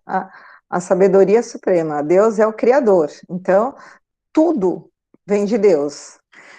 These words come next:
Então a gente precisa mesmo lembrar que nós estamos o tempo todo mergulhados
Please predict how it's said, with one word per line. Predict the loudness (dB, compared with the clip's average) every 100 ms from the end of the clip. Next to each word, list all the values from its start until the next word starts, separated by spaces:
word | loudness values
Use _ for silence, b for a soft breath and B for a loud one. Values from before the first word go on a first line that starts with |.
| B B B B _
Então | -2 2
a | 2
gente | 2 0
precisa | -4 -2 -4 -2 -2 0
mesmo | 0 0 0 -2
lembrar | 0 0 2 2 0
que | -4 -6
nós | -4 -4
estamos | -6 -6 -6 -4 -6
o | -8
tempo | -8 -8 -10
todo | -6 -4 -4 -8 -8
mergulhados | -8 -6 -4 0 0 0 -6 -12